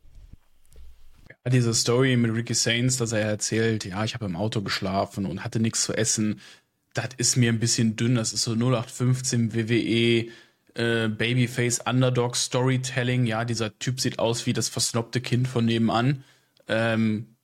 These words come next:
dem kaufe ich nicht ab, dass er im Auto geschlafen hat und kein Essen hatte, auch wenn's vielleicht so gewesen ist, aber allein vom, vom Look her und vom Charakter kaufe ich's ihm nicht ab.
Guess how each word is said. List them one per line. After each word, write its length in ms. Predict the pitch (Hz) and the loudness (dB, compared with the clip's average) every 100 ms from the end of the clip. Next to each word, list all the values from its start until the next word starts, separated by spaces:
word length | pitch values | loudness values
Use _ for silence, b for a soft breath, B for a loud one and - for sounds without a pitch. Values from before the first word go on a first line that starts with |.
| - | -8
dem 140 | 123 113 | -6 -2
kaufe 260 | 120 120 | -2 -2
ich 80 | 120 | 0
nicht 200 | 117 117 | 0 -2
ab, 160 | 113 - | -4 -4
dass 140 | 110 | -4
er 80 | 110 | -2
im 80 | 110 | -2
Auto 280 | 110 117 | -2 -2
geschlafen 500 | 110 104 110 110 110 | -4 -2 -2 -2 -2
hat 140 | 110 113 | -4 -2
und 80 | 110 | -4
kein 160 | 113 | -2
Essen 320 | 98 117 113 | 0 0 -2
hatte, 360 | 113 - 139 147 b b - | -4 -2 -2 -2 b b -8
auch 200 | 113 117 | -6 -4
wenn's 160 | 113 | -6
vielleicht 300 | - 113 110 | -2 -4 -2
so 100 | 123 | -2
gewesen 400 | 110 110 117 113 | -2 -2 -2 -2
ist, 220 | 101 120 | -2 0
aber 420 | 101 110 110 - 107 | 0 0 0 0 -2
allein 320 | 113 110 117 | -2 0 0
vom, 300 | 120 110 98 | -2 -4 -2
vom 180 | 113 110 | -2 0
Look 220 | 117 113 | 0 0
her 200 | 110 107 | 0 0
und 120 | 98 | -4
vom 160 | 104 104 | -6 -4
Charakter 400 | 117 110 107 113 | -2 -2 -2 -4
kaufe 260 | 113 110 | -4 -4
ich's 120 | - | -6
ihm 120 | - 107 | -4 -4
nicht 180 | 104 | -2
ab. 240 | 107 127 | -4 -4